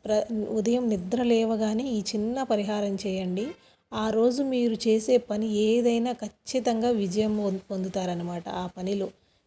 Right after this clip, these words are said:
మీరు ఉద్యోగం కోసం వెళ్ళని, ఒక పని కోసం వెళ్ళని, ఏదైనా పర్పస్ మీద వెళ్ళేటప్పుడు ఈ పరిహారాన్ని చేసుకుని వెళ్ళినట్లయితే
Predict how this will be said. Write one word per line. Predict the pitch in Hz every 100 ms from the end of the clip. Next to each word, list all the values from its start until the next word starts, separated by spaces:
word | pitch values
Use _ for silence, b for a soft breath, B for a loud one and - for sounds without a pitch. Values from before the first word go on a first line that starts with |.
| -
మీరు | 220 214
ఉద్యోగం | 202 180 254 262 254
కోసం | 233 220 226 208
వెళ్ళని, | 202 202 202
ఒక | 220 208
పని | 190 208 226
కోసం | 240 240 226
వెళ్ళని, | 202 190 196 202 190
ఏదైనా | 196 214 220 240
పర్పస్ | 226 202 190 220 -
మీద | 220 202
వెళ్ళేటప్పుడు | 185 185 196 190 185 190 190
ఈ | 185
పరిహారాన్ని | - 185 208 226 220 208 185
చేసుకుని | 190 185 202 185
వెళ్ళినట్లయితే | 175 185 190 175 175 165 214 311